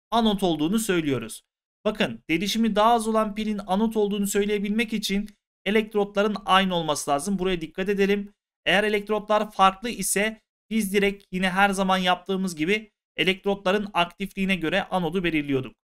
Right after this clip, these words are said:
Burada elektrotlar aynı olduğu için derişimi az olan anottur. Yani birinci kap anot kapımız, ikinci kap ise katot kapıdır yorumunu yaptım. Şimdi öncüllerin yorumuna geçelim.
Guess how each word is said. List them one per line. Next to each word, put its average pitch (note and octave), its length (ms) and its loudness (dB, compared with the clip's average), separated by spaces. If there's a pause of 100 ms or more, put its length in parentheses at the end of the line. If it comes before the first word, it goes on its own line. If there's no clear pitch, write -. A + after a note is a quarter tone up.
(360)
Burada G#3 200 2
elektrotlar G3+ 500 0
aynı G3 280 4
olduğu G#3 180 -2
için G#3 520 -6 (280)
derişimi G3+ 420 2
az G3 140 2
olan G3 360 4
anottur. D#3+ 460 0
Yani D#3 340 2
birinci G3 340 0
kap D#3 320 0 (100)
anot G3+ 300 -2
kapımız, G#3+ 600 -2 (300)
ikinci G3+ 360 -4
kap F3+ 220 -2
ise G#3 380 -4
katot G3+ 460 -4
kapıdır F#3 540 -4
yorumunu E3 360 0
yaptım. C3 440 -2 (480)
Şimdi A3+ 180 -2
öncüllerin F3 520 0
yorumuna E3 360 -2
geçelim. G3 520 -2